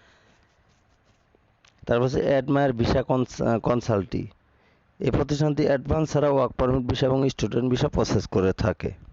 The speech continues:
তারপর হচ্ছে মাউন্ট হ্যাট ওভারসিজ। ইউরোপের উচ্চশিক্ষা, কাজ এবং অভিবাসনের জন্য এই প্রতিষ্ঠানটি ভিসা প্রসেসিং ও শিক্ষা পরামর্শ ও কর্মসংস্থানের সেবা প্রদান করে থাকে।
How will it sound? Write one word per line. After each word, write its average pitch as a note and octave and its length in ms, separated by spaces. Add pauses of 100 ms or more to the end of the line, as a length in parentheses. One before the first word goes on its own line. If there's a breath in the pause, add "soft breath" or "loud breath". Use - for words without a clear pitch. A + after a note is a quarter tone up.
(880 loud breath)
তারপর A#2+ 220
হচ্ছে C3 180
মাউন্ট C3 520
হ্যাট A#2+ 540 (140)
ওভারসিজ। - 680 (680 soft breath)
ইউরোপের C#3+ 320
উচ্চশিক্ষা, - 920 (120)
কাজ C3 360
এবং A#2+ 200
অভিবাসনের C3 720
জন্য A2+ 240
এই A#2+ 180
প্রতিষ্ঠানটি C3+ 520
ভিসা B2 240
প্রসেসিং B2 560
ও - 80
শিক্ষা - 340
পরামর্শ B2 500
ও C3+ 220
কর্মসংস্থানের B2+ 800
সেবা B2 300
প্রদান G#2+ 340
করে - 280
থাকে। - 320